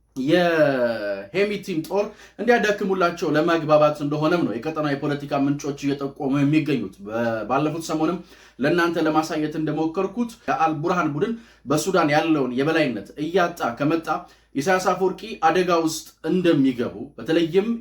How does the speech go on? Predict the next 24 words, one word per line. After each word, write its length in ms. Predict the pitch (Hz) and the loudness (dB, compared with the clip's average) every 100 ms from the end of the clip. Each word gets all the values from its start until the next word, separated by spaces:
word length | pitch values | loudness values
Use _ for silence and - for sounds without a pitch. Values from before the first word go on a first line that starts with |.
| - | -6
የአር 420 | 147 175 175 175 | 0 0 2 0
ኤስ 200 | 170 160 165 | 0 -2 -2
ኤፍ 180 | 151 - | -6 -4
ኃይል 200 | 151 196 | -4 -4
ከጠቅላይ 340 | 170 170 175 | -6 -6 -4
ሚኒስትር 280 | 170 165 165 | 0 -2 2
አብይ 220 | 156 147 | 0 2
አህመድ 220 | 151 147 143 | 0 0 0
ጋር 160 | 151 147 | 0 2
ባለው 340 | 139 139 127 | 2 2 -2
ወዳጅነት 480 | 110 101 101 147 185 | -4 -8 -6 -6 -4
ብሎም 220 | 160 196 196 - - - | -2 -2 -4 -14 -18 -4
ዩኤኢ 360 | 156 208 202 208 | 2 2 2 -2
ከጀርባ 420 | 196 160 170 156 156 151 | -2 0 2 4 4 4
በመሆኗ 440 | 147 151 143 139 123 107 | 2 0 0 0 -2 -2
ምክንያት 460 | 143 170 208 208 226 - - _ _ _ _ _ _ | -2 -2 -2 -4 -6 -14 -20 _ _ _ _ _ _
ለኢሳያስ 420 | 147 190 208 202 | 2 4 4 2
አፈወርቂ 320 | 180 170 170 180 | 2 0 -2 -2
ለሻዕቢያና 540 | 160 156 180 160 143 180 196 - - _ | -2 0 0 0 0 0 -4 -8 -20 _
ለቲ 180 | 147 180 220 | 2 2 0
ፒ 140 | 202 | 2
ኤል 160 | 190 175 | 4 4
ኤፍ 180 | 175 175 | 0 -4
ብዙ 240 | 143 165 | -2 0